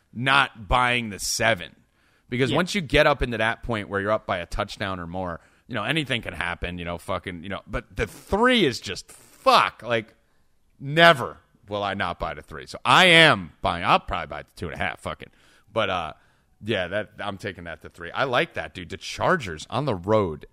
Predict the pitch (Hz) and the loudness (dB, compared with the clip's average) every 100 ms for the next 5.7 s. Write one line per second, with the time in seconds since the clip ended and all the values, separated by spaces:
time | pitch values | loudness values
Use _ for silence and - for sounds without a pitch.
0 | - 127 165 - - _ - 147 - 92 | -2 0 -2 -8 -20 _ -4 -4 -4 -8
1 | 73 71 _ _ - 107 95 113 165 147 | -8 -14 _ _ -10 -10 -4 -2 -2 -4
2 | 90 135 143 82 - 101 135 - 95 90 | -4 -2 -2 -6 -12 -10 -10 -10 -10 -10
3 | 73 - _ 92 135 104 78 - 85 80 | -12 -18 _ -4 -2 -4 -10 -12 -12 -8
4 | 104 127 - 90 80 - 92 143 110 82 | -6 -6 -6 -10 -12 -12 -10 -10 -10 -10
5 | 85 107 - 82 98 135 78 | -10 -10 -12 -12 -4 -4 -4